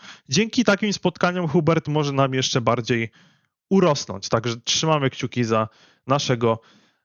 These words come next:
reprezentanta. No i teraz powiedzmy coś, y, o, y, półfinałach pań, które miały miejsce wczoraj. Aryna Sabalenka znalazła się w wielkim finale, będzie bronić tytułu.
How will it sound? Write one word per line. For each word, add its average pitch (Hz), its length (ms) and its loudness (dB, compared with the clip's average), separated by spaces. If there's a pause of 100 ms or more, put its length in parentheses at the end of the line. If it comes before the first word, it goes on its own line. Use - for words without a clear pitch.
(140)
reprezentanta. 131 840 0
No 151 120 0
i 190 60 -2
teraz 208 280 2
powiedzmy 190 440 2
coś, - 400 -2
y, 165 340 2
o, 165 320 2 (200)
y, 143 40 -2
półfinałach 160 680 2 (240)
pań, 160 200 0
które 147 280 -2
miały 143 280 0
miejsce 135 500 0
wczoraj. 160 680 0 (200)
Aryna 180 360 2
Sabalenka 147 840 2 (280)
znalazła 151 640 2
się 135 360 -2
w 113 40 -10
wielkim 156 400 0
finale, 143 420 2
będzie 165 360 0
bronić 165 380 -4
tytułu. 139 520 0